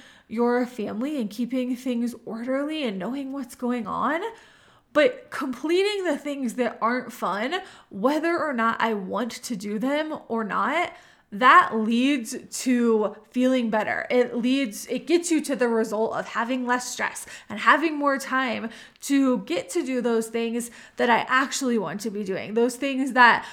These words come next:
I actually enjoy doing, those things that are fun, those making memories moments with my family, to have the time to go out with friends or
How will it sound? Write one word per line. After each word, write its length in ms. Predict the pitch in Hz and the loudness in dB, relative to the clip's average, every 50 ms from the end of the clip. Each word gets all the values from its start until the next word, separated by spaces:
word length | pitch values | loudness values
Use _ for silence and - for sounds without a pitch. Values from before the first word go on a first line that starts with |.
| - - | -10 -4
I 100 | - 247 | 0 4
actually 480 | 247 247 247 254 247 - 269 247 254 247 | 4 4 4 4 2 0 0 0 0 0
enjoy 540 | - 254 247 226 214 233 226 233 254 262 247 | 0 0 0 0 2 4 4 6 6 4 2
doing, 260 | 214 220 208 190 196 | 0 -2 -2 -2 -2
those 200 | 220 220 226 226 | -2 -2 -2 -2
things 280 | - 254 247 240 233 214 | -2 -4 -4 -2 -2 0
that 180 | 247 240 - - | 0 0 0 0
are 340 | 214 214 214 240 269 294 262 | 0 2 2 2 2 0 -2
fun, 420 | - - 202 - - 98 - - 240 - - - _ - | -4 -4 -2 -2 -4 -6 -8 -10 -12 -14 -16 -20 _ 4
those 360 | 247 247 240 240 240 233 233 - - - - | 8 8 8 8 6 4 0 -8 -16 -14 -6
making 500 | 214 233 240 269 277 277 285 294 277 262 | -2 0 2 2 2 2 0 0 0 0
memories 680 | 226 214 220 233 247 240 240 247 247 240 240 233 202 | 0 0 0 0 0 -2 -2 -2 0 0 0 0 0
moments 920 | 220 175 214 214 220 220 233 247 262 240 214 160 147 117 - - - - - - - - - - | -2 -2 0 0 2 2 2 2 0 0 -2 -2 -6 -10 -12 -10 -10 -10 -12 -14 -18 -20 -14 -6
with 400 | - 233 247 240 247 240 - - | 2 6 6 6 6 4 0 -4
my 240 | 226 240 233 240 220 | -2 0 0 0 -2
family, 600 | - - 220 202 214 226 220 214 143 123 135 233 | -4 -4 -4 -2 -2 -2 -4 -4 -6 -6 -8 -8
to 340 | 240 - 254 254 240 226 233 - - - - - | -6 -2 0 2 2 2 0 -2 -10 -20 -18 -12
have 380 | - - 262 240 277 294 269 | 0 4 4 6 6 4 2
the 120 | 269 277 254 | -2 -2 -2
time 640 | 214 247 240 226 226 220 214 220 226 226 - - | 0 0 0 0 0 -2 -2 -2 -2 -2 -4 -4
to 440 | - - - 269 247 240 226 - 214 190 | -6 -4 -2 0 2 2 2 0 -2 -2
go 260 | 233 233 233 233 220 | 0 2 4 4 6
out 600 | - 196 208 214 233 269 269 254 240 175 - - - - - _ - | 6 6 6 6 6 4 2 2 0 0 -2 -6 -14 -20 -18 _ -4
with 320 | 202 214 254 269 - 262 | 0 2 2 2 2 -2
friends 640 | - - - - 262 311 330 285 226 208 208 196 - | -10 -10 -2 2 4 4 4 4 0 -2 -2 -2 0
or 400 | - 220 233 233 233 233 233 | 2 2 2 4 2 0 0